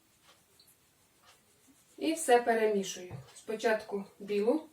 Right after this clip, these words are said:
вінчиком, тепер темну частину. Так, тепер я додам, е, свою клюкву.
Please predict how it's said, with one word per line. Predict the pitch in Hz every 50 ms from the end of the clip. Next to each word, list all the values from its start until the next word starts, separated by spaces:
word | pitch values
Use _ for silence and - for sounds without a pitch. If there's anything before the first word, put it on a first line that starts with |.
| _ _ _ _ _ _ _ _ _ _ _ - _ _ _ _ _ _ - _ - _ _ _ - _ _ _
вінчиком, | 247 240 262 254 254 247 - 254 240 - 254 247 240 240 - - - _ _ _ _ _ _ _ _ _ _ - _ _ _ - - _ _ _ _ _ - - _ _ _ _ _ - _ _ _ _ _ - - -
тепер | - 220 214 - 294 320 320 - - - _ _ _
темну | - 208 190 190 190 185 185 190
частину. | - - 190 180 - - - 185 180 185 190 190 - - _ _ _ _ _ - _ _ _ _ _ _ _ _ _ _ _ _ _ _ _ _ _ _ _ _ _ _ _ _ _ _ _ _ _ _ _ _ _ _ _ - - _ _ _ _ _ _ _ _ - - _ _
Так, | - 185 185 -
тепер | - 254 247 302 311 311
я | 269 254 247
додам, | 226 226 233 208 269 269 294 294 - - - - - - _ _ _ _ _ _ - - - - - - _ _ _ _ _ _ _ _ _ _ _ - -
е, | 226 202 196 196 196
свою | 196 - 220 220 214 208 196
клюкву. | - 214 214 208 196 - 240 269 330 339 -